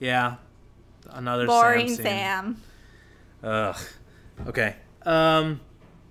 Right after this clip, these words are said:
Speaker 1: Kelsey Gamlin has another question. She says, "Also, did Sam have to pass a penmanship test before being accepted into the Citadel?"
Speaker 2: I think the only thing that he had to learn how to pass was cleaning up shit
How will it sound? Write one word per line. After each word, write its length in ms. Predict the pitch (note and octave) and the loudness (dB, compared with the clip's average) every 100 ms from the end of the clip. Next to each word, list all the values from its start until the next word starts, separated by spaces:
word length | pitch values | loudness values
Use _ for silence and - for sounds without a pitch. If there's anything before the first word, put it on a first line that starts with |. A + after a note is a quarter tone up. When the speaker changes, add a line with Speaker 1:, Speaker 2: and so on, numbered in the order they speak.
| - - | -20 -4
Speaker 1:
Kelsey 300 | F3+ E3 F#3 | 0 0 0
Gamlin 400 | D3+ D3 D3+ D3+ | 2 2 2 -2
has 180 | D3+ C#3 | -2 -4
another 220 | C3+ C#3+ | -4 -4
question. 480 | - C#3 - F3 E3 | -4 -8 -6 -10 -10
She 180 | - D#3+ | -8 -8
says, 540 | - B2 A#2+ B2 - - - - - | -6 -4 -4 -6 -12 -20 -20 -20 -2
"Also, 580 | E3+ F#3+ - B2+ A#2 B2+ - - - | 0 0 0 0 -2 -4 -14 -20 -6
did 200 | D3 C3+ | -4 -4
Sam 560 | - - F3+ F#3+ C#3 C3 | -4 -2 0 2 2 0
have 220 | C#3 C#3 | -4 -4
to 100 | - | -6
pass 500 | - C3+ B2 A2+ - - | -4 0 0 -2 -10 -14
a 100 | - | -10
penmanship 760 | - E3+ E3+ C3+ A#2+ B2+ - | -4 -2 0 -4 -6 -8 -10
test 440 | - A#2+ B2+ - - - - - | -12 -8 -8 -10 -20 -20 -20 -16
before 360 | C#3+ G3 G#3+ | -6 0 0
being 360 | F3 F3 E3+ D#3+ | 2 0 0 -2
accepted 580 | D3 C#3+ - C#3 C3 - | -4 -6 -6 -6 -8 -12
into 300 | B2 A2+ A2+ | -14 -10 -10
the 100 | G#2+ | -8
Citadel?" 440 | - G2 F2 - - - - - - | -10 -12 -14 -16 -16 -18 -20 -10 -4
Speaker 2:
I 120 | A#3 | -2
think 180 | C4 C4 | -2 -2
the 140 | C4 | -4
only 420 | B3 B3 D4 E4 E4+ | 0 0 2 -2 -2
thing 260 | C#4+ C#4 | -2 0
that 180 | C4+ B3 | 0 0
he 180 | B3+ B3 | 0 0
had 200 | A#3 A3 | 0 0
to 120 | A3+ | -6
learn 280 | G3 G3 G#3 | -6 -4 -4
how 120 | A3 | -4
to 80 | F#3+ | -6
pass 640 | F#3+ - F3+ F3+ F3+ - | -8 -2 2 2 0 -6
was 580 | F#3+ F3+ F3 F3+ E3+ - | -8 -6 -4 -6 -10 -14
cleaning 360 | - G3+ G3 F3+ | -10 -8 -8 -8
up 160 | F3 - | -10 -10
shit 680 | - - D#3+ - - - | -10 -8 -8 -10 -16 -20